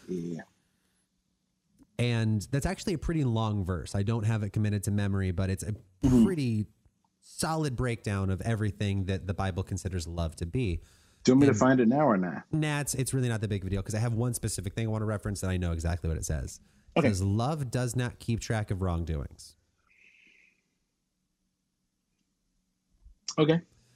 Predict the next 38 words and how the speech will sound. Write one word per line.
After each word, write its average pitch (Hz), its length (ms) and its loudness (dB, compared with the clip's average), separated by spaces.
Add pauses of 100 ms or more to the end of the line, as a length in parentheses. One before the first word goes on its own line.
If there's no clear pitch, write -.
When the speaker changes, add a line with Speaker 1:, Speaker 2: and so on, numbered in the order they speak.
(160)
Speaker 2:
So 117 400 0 (100)
the 113 300 -4
Bible 160 160 8
Speaker 1:
Which 185 100 8
is 190 100 8
a 180 60 4
nice 196 300 2
sentiment 156 420 2
on 135 120 4
its 170 160 -2
own. 101 260 0
Speaker 2:
It 139 140 0
is. - 440 -6
Speaker 1:
It's 135 220 2
very 123 260 4
beautiful. 98 480 0
Speaker 2:
It 127 120 -2
is. 95 200 -2
And 123 380 0
I 139 80 -2
mean, 147 140 0
you 175 80 0
know, 117 160 0
like, 123 240 -4 (500)
I 135 60 -2
think 139 180 0
most 131 220 -2
people 120 160 -2
would 113 80 0
argue 117 460 0
in, 104 480 0
in 101 280 0
any 107 180 0
relationship, 101 540 -2
romantic 95 640 -2
or 95 140 -2
otherwise, 101 580 -2 (120)
that 95 280 -2